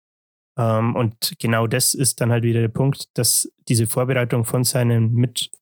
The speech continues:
in Anführungszeichen, Mitarbeitern oder, äh, Soldaten in dem Fall,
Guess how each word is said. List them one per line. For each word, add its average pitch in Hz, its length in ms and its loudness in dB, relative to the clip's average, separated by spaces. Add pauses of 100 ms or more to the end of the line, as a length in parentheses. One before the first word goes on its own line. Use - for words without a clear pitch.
(160)
in 107 120 2
Anführungszeichen, 113 640 0
Mitarbeitern 123 720 0
oder, 110 240 0 (500)
äh, 120 120 2
Soldaten 110 520 0
in 120 100 2
dem 123 160 2
Fall, 117 360 0